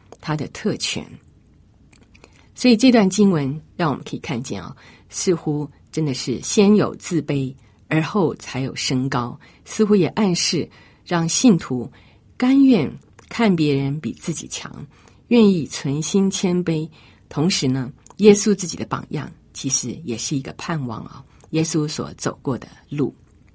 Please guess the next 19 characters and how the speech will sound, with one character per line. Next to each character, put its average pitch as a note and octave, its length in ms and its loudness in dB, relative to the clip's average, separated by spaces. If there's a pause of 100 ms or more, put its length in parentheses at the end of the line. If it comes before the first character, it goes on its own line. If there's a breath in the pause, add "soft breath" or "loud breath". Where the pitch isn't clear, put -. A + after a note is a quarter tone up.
(960 soft breath)
那 G3 80 0
么 F3+ 80 4
当 F#3 200 4
教 F3+ 220 4
会 F3+ 320 -4 (240 soft breath)
能 D#3+ 160 0
够 F3 140 2
彼 F3 160 2
此 G3+ 120 -2
同 C#3+ 240 -4
心 F3 320 -2 (120)
效 A3+ 200 2
法 - 200 -4
基 D#3 180 -6
督， D3 260 -4 (380 soft breath)
下 A#3+ 260 4
一 F3 60 2
步 E3+ 220 0
呢， C3 200 -2